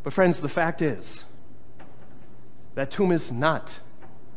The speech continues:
vac-, it, it's not still have a body in it. The fact is, Easter did happen. The truth is, Jesus is alive, and that changes absolutely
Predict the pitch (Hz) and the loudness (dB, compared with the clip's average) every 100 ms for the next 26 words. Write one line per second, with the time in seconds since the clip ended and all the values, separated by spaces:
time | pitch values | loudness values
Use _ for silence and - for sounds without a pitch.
0 | - - - - - - - - - - | -6 -6 -6 -6 -6 -6 -6 -6 -6 -6
1 | - - - 117 - - - 135 151 156 | -6 -4 -4 -4 -4 -6 -4 -4 -2 -2
2 | 151 139 156 131 - - - 120 107 - | 0 6 6 6 2 -4 0 0 0 -2
3 | 117 110 110 101 90 95 - - - - | -2 0 0 -2 -4 -6 -6 -6 -6 -4
4 | - - - - - - - - - - | -6 -6 -6 -6 -6 -6 -6 -6 -6 -6
5 | - - - - - - - - - - | -6 -6 -6 -6 -6 -6 -6 -6 -6 -4
6 | - 147 202 202 175 175 190 202 - 185 | 0 6 6 8 6 4 2 2 4 2
7 | 143 123 190 165 127 - - 151 120 110 | 2 8 10 10 4 -2 -2 0 0 0
8 | 123 151 - - - - 185 175 - 240 | -2 -2 -4 -4 -4 0 2 2 4 4
9 | 233 208 165 - 208 208 202 - - 240 | 8 6 6 2 4 6 4 4 6 6
10 | 202 151 123 117 147 180 - - 175 190 | 8 6 4 4 4 2 -4 4 8 10
11 | 202 - 214 202 196 190 214 175 180 160 | 8 6 8 8 8 4 2 4 4 4
12 | - 185 151 165 151 151 151 | 2 2 4 2 4 2 0